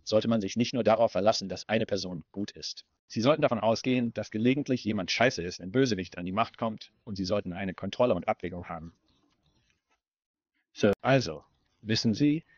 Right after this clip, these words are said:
Speaker 1: die Legislative soll das Gesetz schreiben, die Exekutive soll es ausführen, die Judikative soll, wissen Sie, in der Mitte sein und dafür sorgen, dass zwischen beiden alles richtig funktioniert. Im Moment schreibt der Verwaltungsstaat,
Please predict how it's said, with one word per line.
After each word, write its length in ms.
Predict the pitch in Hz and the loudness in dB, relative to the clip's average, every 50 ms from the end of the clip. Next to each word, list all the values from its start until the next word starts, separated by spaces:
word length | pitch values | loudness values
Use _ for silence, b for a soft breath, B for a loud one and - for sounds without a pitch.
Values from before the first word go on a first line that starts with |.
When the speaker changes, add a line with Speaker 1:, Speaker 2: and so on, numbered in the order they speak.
| b b _ - | b b _ -8
Speaker 1:
die 80 | 104 | -2
Legislative 1000 | 98 95 110 120 120 107 - - 117 104 - - - 123 127 139 131 123 117 107 | 2 2 4 4 2 0 0 0 -2 -2 -2 -4 -2 0 0 0 2 2 2 2
soll 220 | 98 98 104 95 | 2 2 0 2
das 240 | 87 85 87 - - | 2 0 -2 -4 -6
Gesetz 400 | - 85 90 92 117 120 - - | -8 -6 0 2 2 4 4 2
schreiben, 480 | - - - 117 117 110 104 95 95 92 | 0 0 2 4 4 4 4 2 0 -4
die 100 | 87 - | -4 -2
Exekutive 920 | - - - - - 101 - - 110 - - - - 117 110 101 104 113 104 | -2 -2 -2 -2 -4 -4 -4 -4 -6 -6 -6 -6 -4 -4 -4 -2 -2 -2 -2
soll 260 | - 98 101 98 85 | 0 0 0 0 -2
es 220 | 80 - - - | -4 -6 -8 -4
ausführen, 680 | - 110 110 110 - - - - - 107 107 104 101 | 0 2 2 2 2 -2 -4 -4 -4 -2 -2 -2 -4
die 140 | 90 90 87 | -6 -8 -4
Judikative 760 | 90 113 113 113 101 - - 98 - - - 104 101 87 92 | -4 -2 -2 -2 -4 -4 -6 -6 -6 -6 -6 -6 -6 -4 -4
soll, 300 | 90 85 92 80 82 85 | -4 -4 -4 -4 -4 -6
wissen 220 | 90 104 - 85 82 | -6 -4 -4 -4 -4
Sie, 320 | - 107 104 101 90 - - | -4 -4 -6 -6 -8 -10 -12
in 180 | - 101 95 | -12 -10 -8
der 220 | 85 87 87 85 80 | -6 -4 -6 -4 -2
Mitte 380 | 90 107 117 113 - 107 101 | 0 2 2 2 2 2 2
sein 340 | 87 95 107 104 101 98 90 | 2 2 2 2 2 0 -2
und 180 | 87 87 87 - | -4 -6 -2 2
dafür 300 | 101 110 107 - 110 92 | 2 2 2 0 -4 -4
sorgen, 480 | 87 90 101 98 98 101 95 92 98 b b b b | 0 0 2 2 2 0 -2 -6 -10 b b b b
dass 200 | - 82 87 - | -16 -16 -16 -12
zwischen 400 | - - - 101 98 - 107 98 | -12 -6 -2 0 0 0 0 -2
beiden 400 | 95 95 92 92 90 87 85 87 - | -2 0 0 2 0 0 -4 -8 -8
alles 360 | - 90 90 92 98 - - - | -8 -6 -6 -4 -6 -6 -6 -8
richtig 360 | 78 76 - - 87 - - | -10 -10 -10 -12 -16 -18 -18
funktioniert. 760 | - - 95 92 - - - 92 90 95 78 76 - - - _ _ _ | -18 -18 -18 -14 -12 -10 -8 -8 -8 -8 -10 -12 -16 -20 -20 _ _ _
Im 120 | - 107 104 | -4 -2 0
Moment 400 | 104 107 117 135 165 220 233 - | 2 4 4 4 4 4 2 0
schreibt 400 | - - - 131 123 123 - - | 0 2 4 4 4 4 2 0
der 100 | 110 98 | 0 2
Verwaltungsstaat, 1080 | - 110 101 101 - 120 117 - 110 95 - - - - 90 87 85 82 - - | 2 2 4 4 4 4 2 0 -2 -4 -4 -6 -6 -8 -8 -10 -10 -12 -16 -20